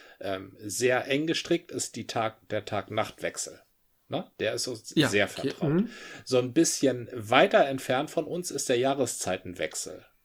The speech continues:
Speaker 1: Ne? Als Kind ist der
Speaker 2: Ja.
Speaker 1: Jahreszeitenwechsel ja praktisch eine fast unübersehbare Größe.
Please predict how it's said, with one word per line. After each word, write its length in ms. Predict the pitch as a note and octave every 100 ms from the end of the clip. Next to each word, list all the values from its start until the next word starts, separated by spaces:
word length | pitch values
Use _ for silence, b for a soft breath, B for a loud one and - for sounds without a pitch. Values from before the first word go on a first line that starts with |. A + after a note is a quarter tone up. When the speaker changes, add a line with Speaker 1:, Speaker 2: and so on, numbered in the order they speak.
| _
Speaker 1:
Ne? 200 | G2 -
Als 280 | F#2+ F#2+ -
Kind 360 | - B2+ G#3 -
ist 200 | A2+ D#3+
der 80 |
Speaker 2:
Ja. 60 | B2
Speaker 1:
Jahreszeitenwechsel 920 | A2+ A#2+ - G#2 - G2+ A2 - A2
ja 140 | G#2 G2+
praktisch 640 | - A2 - G2 - - -
eine 440 | G#2 G2 F2+ F2 B B B
fast 420 | - C#3 A#2+ -
unübersehbare 920 | D#3 D3+ A2+ G2+ E2+ D3+ D3 D#2+ E2
Größe. 520 | E2 D#2+ D#2+ - D2